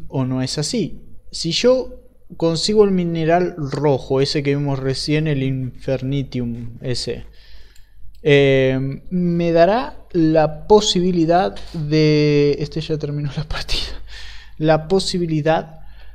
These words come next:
de conseguir esos minerales, porque si es así,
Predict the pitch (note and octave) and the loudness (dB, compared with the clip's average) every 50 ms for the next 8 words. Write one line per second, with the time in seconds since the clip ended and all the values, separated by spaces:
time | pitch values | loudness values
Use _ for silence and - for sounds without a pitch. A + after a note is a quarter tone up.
0 | - - - - D3+ C#3 C#3 D#3 D3+ D3 D3 C#3+ C#3+ C#3 C#3 C#3 C3+ C3+ C3 C3 | -12 -12 -8 -6 -4 0 4 4 6 6 8 6 6 6 6 4 4 2 2 2
1 | C3 B2+ B2+ B2 B2 A#2+ A#2+ B2 B2 C3 - - - - C#3+ C#3+ C3+ - - C#3+ | 2 2 2 0 0 -2 -4 -6 -8 -10 -12 -10 -4 -2 -2 -2 0 0 0 2
2 | C#3 D3 D#3+ F3+ F#3 F3+ - F3+ E3+ F3 F3 F3 F3 F3+ G3 A3 A3+ A3 - - | 2 2 2 2 2 0 0 -2 -2 -2 -2 0 0 0 0 0 -2 -4 -2 -2
3 | D#3+ D3 C#3 - D#3 D3 D3 - - F3 G3 G#3+ - A3+ G#3 - - B3 A3+ A3+ | -2 -2 -2 0 -2 -2 0 2 4 4 4 4 2 -2 -4 -2 -2 -2 -2 -2
4 | A#3+ A3 - - | -4 -8 -12 -14